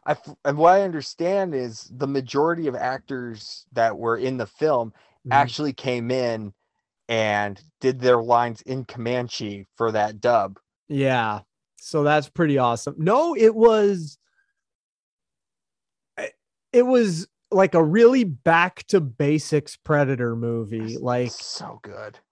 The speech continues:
Speaker 2: and it was, like, just
Speaker 1: Naru
Speaker 2: this
Speaker 1: was her character name.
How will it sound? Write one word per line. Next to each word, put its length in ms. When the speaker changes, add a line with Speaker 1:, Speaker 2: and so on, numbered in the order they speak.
Speaker 2:
and 680
it 160
was, 920
like, 480
just 340
Speaker 1:
Naru 420
Speaker 2:
this 60
Speaker 1:
was 160
her 120
character 460
name. 340